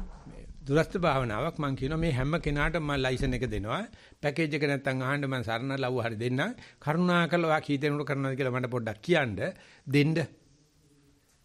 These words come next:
ආගමක්, ජාතියක්, බුද්ධ ආගම් මොකුත්ම ඕනේ නෑනේ. ඒ ඔක්කොම කරලා හදපු එකට මෙයාගේ තව පහුරු ගගා, මෙයාගේ සුසුකම් බලන්නේ. ඒක නිකන් මං හිතනවා අපි මේ, අපිම අපේ හදාගත්ත ප්‍රොඩක්ට් එක,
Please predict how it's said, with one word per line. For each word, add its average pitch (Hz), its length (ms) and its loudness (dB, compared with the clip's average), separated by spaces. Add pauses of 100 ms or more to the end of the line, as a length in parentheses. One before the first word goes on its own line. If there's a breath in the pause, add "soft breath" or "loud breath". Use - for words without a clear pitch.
(240)
ආගමක්, 131 520 0
ජාතියක්, 135 560 0
බුද්ධ 139 260 -4
ආගම් 127 380 -2
මොකුත්ම 220 460 -2
ඕනේ 240 300 2
නෑනේ. 277 460 -2 (320 loud breath)
ඒ 156 100 2
ඔක්කොම 214 380 2
කරලා 247 280 4
හදපු 220 280 0
එකට 233 220 0
මෙයාගේ 240 460 2
තව 240 220 0
පහුරු 214 280 4
ගගා, 185 280 4
මෙයාගේ 226 300 2
සුසුකම් 196 420 0
බලන්නේ. 127 380 0 (960 soft breath)
ඒක 262 340 0
නිකන් 160 320 2
මං 143 220 0
හිතනවා 131 320 0
අපි 135 180 -2
මේ, 135 160 0
අපිම 202 320 0
අපේ 180 420 2
හදාගත්ත 160 540 -2
ප්‍රොඩක්ට් 151 440 -4
එක, 139 100 -4